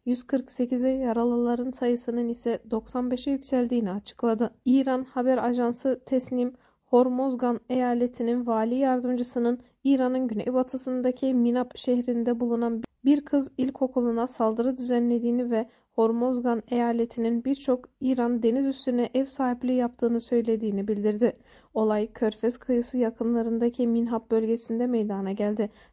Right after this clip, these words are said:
Raporlara göre saldırı sırasında okulda yaklaşık yüz yetmiş öğrenci bulunuyordu.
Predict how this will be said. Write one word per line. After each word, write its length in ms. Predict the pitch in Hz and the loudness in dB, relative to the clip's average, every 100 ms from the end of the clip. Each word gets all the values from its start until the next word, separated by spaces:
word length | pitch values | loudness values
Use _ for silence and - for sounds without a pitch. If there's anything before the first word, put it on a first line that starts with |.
| - | -2
Raporlara 540 | 214 233 220 220 226 | -2 -2 -2 0 0
göre 320 | 233 220 226 - | 2 2 0 -4
saldırı 460 | - 226 233 240 | -2 0 2 0
sırasında 600 | 269 269 269 262 247 254 - | 0 0 -2 -2 -2 -2 0
okulda 420 | 254 247 247 247 247 | -2 -2 -2 0 2
yaklaşık 540 | 240 240 254 254 247 | 0 -2 -4 -4 -2
yüz 180 | 240 226 | -2 0
yetmiş 360 | 240 262 285 | -2 -2 -2
öğrenci 440 | 277 254 240 233 202 | 0 2 2 0 -2
bulunuyordu. 600 | 196 208 208 214 220 | -2 0 0 0 0